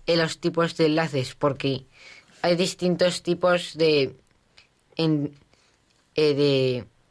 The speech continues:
eh, de conexiones, por así llamarlas, de, de distintos átomos.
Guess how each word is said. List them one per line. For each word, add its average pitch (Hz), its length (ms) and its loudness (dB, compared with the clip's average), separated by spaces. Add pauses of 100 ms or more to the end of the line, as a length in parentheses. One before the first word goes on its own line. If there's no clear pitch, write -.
(260)
eh, 143 140 2
de 139 180 2
conexiones, 147 580 0
por 160 140 0
así 151 220 0
llamarlas, 147 500 0
de, 127 360 2 (640)
de 143 120 2
distintos 143 500 0
átomos. 113 420 -2